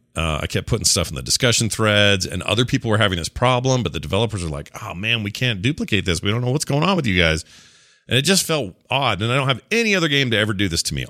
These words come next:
A controller always just freaking works. No issues. Finally, they fixed that.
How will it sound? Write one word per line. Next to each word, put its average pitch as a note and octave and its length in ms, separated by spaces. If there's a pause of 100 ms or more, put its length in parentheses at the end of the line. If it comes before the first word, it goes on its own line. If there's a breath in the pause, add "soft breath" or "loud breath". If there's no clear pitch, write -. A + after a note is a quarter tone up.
A - 40
controller D3 500
always C#3 360
just B2 180
freaking G#2 280
works. E2+ 420 (260)
No F#2 280
issues. - 380 (840 soft breath)
Finally, F3 520
they E3+ 140
fixed - 300
that. A1+ 240